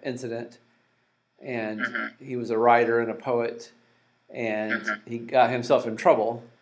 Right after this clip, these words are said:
Speaker 1: with the,
Speaker 2: Mm-hmm.
Speaker 1: the government. And he won the Nobel Peace Prize, but he was in prison, and the government,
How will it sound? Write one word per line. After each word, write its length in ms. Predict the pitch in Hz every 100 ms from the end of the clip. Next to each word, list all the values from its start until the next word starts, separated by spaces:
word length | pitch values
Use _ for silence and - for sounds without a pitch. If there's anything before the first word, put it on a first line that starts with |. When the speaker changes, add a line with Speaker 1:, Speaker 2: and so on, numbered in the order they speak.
| _ _ _ _
Speaker 1:
with 380 | - 117 120 -
the, 80 |
Speaker 2:
Mm-hmm. 320 | 117 - 107 -
Speaker 1:
the 80 |
government. 460 | 117 120 110 104 107 - _ _ _ _ -
And 480 | 73 123 117 113 107
he 140 | 135
won 460 | 127 135 127 120 117
the 180 | 120 113
Nobel 320 | 123 120 110
Peace 240 | - 180
Prize, 520 | - 123 104 104 110
but 340 | - 113 104 - -
he 140 | 123
was 160 | 127 120
in 100 | 120
prison, 680 | - 196 123 113 120 120 - - _ _ -
and 180 | 120 117
the 60 |
government, 520 | 127 127 117 110 110